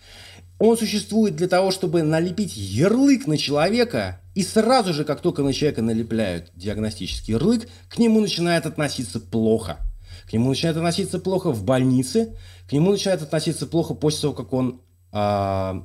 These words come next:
значит, э, выписывается из больницы, все на него показывают пальцем, говорят: «Смотрите, это псих». Вот для этого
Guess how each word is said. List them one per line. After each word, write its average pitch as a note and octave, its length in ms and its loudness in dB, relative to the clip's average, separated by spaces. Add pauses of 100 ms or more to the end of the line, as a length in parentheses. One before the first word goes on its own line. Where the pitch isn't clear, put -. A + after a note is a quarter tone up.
значит, F#2+ 640 -10
э, F2 360 -6
выписывается E3+ 520 -2
из F#3 80 -2
больницы, A3 480 0
все D3 180 -6
на B2 60 -2
него G#2 240 -4
показывают F#2+ 480 -8
пальцем, D#3 300 -2
говорят: G#2+ 180 -10
«Смотрите, B2 400 -8
это A2+ 380 -8 (200)
псих». - 380 -8 (720)
Вот A#2+ 320 -2
для B2 220 2
этого A#3+ 720 4